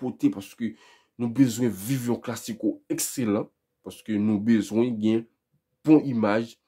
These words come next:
bon jès, bon gòl ki pou fè nou viv yon match foutbòl serye. Bon, selon plizyè medya,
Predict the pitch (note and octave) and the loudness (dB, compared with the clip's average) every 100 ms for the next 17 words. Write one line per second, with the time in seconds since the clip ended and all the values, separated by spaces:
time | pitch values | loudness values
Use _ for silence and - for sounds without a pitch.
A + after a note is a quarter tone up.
0 | _ _ _ _ _ _ _ _ _ _ | _ _ _ _ _ _ _ _ _ _
1 | D3+ D3+ G#2+ G#2 A#2+ B2 - - - _ | 6 6 6 0 -4 -4 -8 -14 -20 _
2 | _ _ _ _ _ - F3+ B2+ G#2 B2+ | _ _ _ _ _ 6 8 8 4 2
3 | B2+ A#2+ A#2+ _ _ _ _ _ _ - | 2 2 -6 _ _ _ _ _ _ -16
4 | A#2+ A2+ A#2 A2+ G2+ F#2 B2 A#2 A2+ G#2 | -14 -4 0 2 0 0 0 0 2 2
5 | G2+ - G#2 G#2 G#2+ G2 - _ - - | 2 -2 -4 0 2 0 -6 _ -8 0
6 | B2 G2+ A2 C3+ A2+ - _ _ _ _ | 0 0 6 6 6 -4 _ _ _ _
7 | _ _ _ _ _ _ _ _ _ _ | _ _ _ _ _ _ _ _ _ _
8 | _ _ _ _ _ _ _ _ _ _ | _ _ _ _ _ _ _ _ _ _
9 | _ _ _ _ _ _ _ _ - E3+ | _ _ _ _ _ _ _ _ 4 6
10 | D3 - - D#3 D#3+ D3+ E3 C#3+ A2 B2+ | 6 0 0 4 4 2 -4 -6 0 4
11 | C3+ C3+ A#2+ G2+ G#2+ B2+ C#3 C3+ | 4 4 0 -2 0 4 4 0